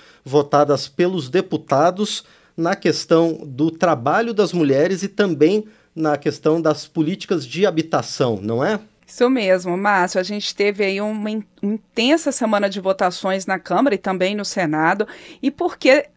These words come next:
Speaker 2: justamente por conta dessas medidas provisórias que estão próximas ali do prazo de vencimento, Márcio, e, portanto, os parlamentares, deputados, senadores tinham que votar essas medidas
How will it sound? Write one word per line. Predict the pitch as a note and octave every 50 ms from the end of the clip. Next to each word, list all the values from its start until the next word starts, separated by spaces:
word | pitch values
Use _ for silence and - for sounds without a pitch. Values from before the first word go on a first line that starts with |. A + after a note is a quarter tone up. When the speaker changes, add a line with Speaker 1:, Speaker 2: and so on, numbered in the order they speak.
| _ _ _
Speaker 2:
justamente | - - B3+ C#4 - D4+ B3+ A#3+ B3 -
por | - C4+ B3
conta | - - A3+ B3 C4 A#3+
dessas | A3 A3+ A3 A3+ - A#3 G#3+
medidas | A#3 A3 G3+ - G#3+ G3 G#3 G#3+ G3+
provisórias | - - G#3 G3 G3+ G3 F3 F#3 E3+ F#3 G#3 A3+ A3+ -
que | -
estão | - - A3 A#3
próximas | - _ - A3+ G3+ F#3+ A3+ C4 - C4+ G#3+ G3+
ali | G#3+ G3 G3
do | G3 F3+ G3
prazo | F3+ - G3 F#3 F#3 F3 F#3+ F#3
de | E3 - B3+
vencimento, | C#4+ - A#3 A#3 G#3 - - F#3 F3+ E3+ E3+ G3+ C4 D4 C#4+ B3+ G#3
Márcio, | F#3+ F#3 F3 E3+ E3 D#3+ D#3+ - - D#3 - - - - - - -
e, | - G#3+ A3
portanto, | G#3+ - D4+ D4+ - - A#3 A3 C#4+ E4+
os | F#4 -
parlamentares, | - E4+ C#4+ B3 B3 A#3 A#3 A3+ G#3+ G3+ - E3+ E3+ F#3 G#3+ A#3 A3+
deputados, | G3 F3 E3+ - - F#3 F3 G3 A3 G#3+ -
senadores | G#3+ F3+ F3+ F3 F#3+ G#3 A3+ -
tinham | - - C4 C4 E4
que | E4 - D#4+
votar | C4 C#4 A#3 - A3+ G3+
essas | G#3 - G#3+ G3+ G3
medidas | G3 G3+ F3+ F3 E3 - G3 A#3+ C#4 D#4+ F4 -